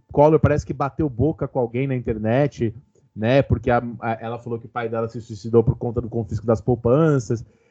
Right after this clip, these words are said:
é, enfim, mas eu entendo que há também todo um imaginário ligado a isso, e a gente pode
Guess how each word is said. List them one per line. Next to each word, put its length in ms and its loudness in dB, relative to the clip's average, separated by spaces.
é, 380 8
enfim, 400 0
mas 340 -2
eu 80 -2
entendo 340 0
que 100 -2
há 80 4
também 280 -2
todo 180 -8
um 40 -12
imaginário 720 -6
ligado 320 -8
a 100 -4
isso, 400 -10
e 60 -4
a 60 -2
gente 360 -10
pode 320 -4